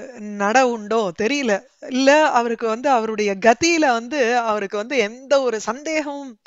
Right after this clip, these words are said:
இல்லாமல் இருக்கக்கூடியவரா இருக்கணும். எனக்கு அது அந்த அர்த்தத்தை எனக்கு கரெக்டா ஒட்ட வரல பிரஹ்லாதனோட. ஆனா தரள கதிதயா நல்ல ஒரு கதி இருக்கிற காரணத்தினால, அ, ம், பிரஹ்லாதனுக்கு தான் வந்து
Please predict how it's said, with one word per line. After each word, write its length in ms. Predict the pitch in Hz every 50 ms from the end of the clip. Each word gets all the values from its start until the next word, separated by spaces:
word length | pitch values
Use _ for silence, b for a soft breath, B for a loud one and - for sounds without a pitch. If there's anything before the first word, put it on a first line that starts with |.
| B B B B B B B
இல்லாமல் 560 | 233 226 254 262 277 269 277 277 277 285 269
இருக்கக்கூடியவரா 720 | 226 220 196 - 220 202 - 226 202 208 202 208 214 220 208
இருக்கணும். 340 | 190 190 180 190 185 185 175
எனக்கு 240 | 180 185 180 190
அது 180 | 180 175 180 175
அந்த 280 | 175 180 180 175 180 170
அர்த்தத்தை 540 | 175 175 185 220 - - 277 277 - 262
எனக்கு 260 | 240 214 208 190 - 180 - 202
கரெக்டா 340 | 220 - _ - 269 240
ஒட்ட 320 | 214 202 196 - - 311 302
வரல 400 | 285 254 226 220 220 214 233 302 - _ _ _ _ 233
பிரஹ்லாதனோட. 720 | 220 208 220 233 226 226 220 226 214 202 196 190 196 254 269 B B B B B B B B
ஆனா 360 | 185 208 220 254 311 311 - - -
தரள 320 | 226 196 208 262 311 320
கதிதயா 600 | 269 262 226 - 277 262 277 254 233 220 214 247 240 - B B B B B
நல்ல 340 | _ 226 226 269 311 311 302
ஒரு 140 | 277 240 226
கதி 280 | 202 214 220 - 330 330
இருக்கிற 340 | 302 262 247 - 254 233 -
காரணத்தினால, 760 | 220 202 202 226 240 233 220 - 220 202 190 175 170 175 208 - - B B B B B B B B B B B -
அ, 120 | 277 277 262 240 226 220 214 214 214 214 294 - - 277
ம், 320 | 240 220 214 202 202 196 - 233
பிரஹ்லாதனுக்கு 760 | 220 214 - 269 294 311 311 294 311 285 277 233 - - 269
தான் 200 | 247 285 320 311
வந்து 240 | 277 247 - 320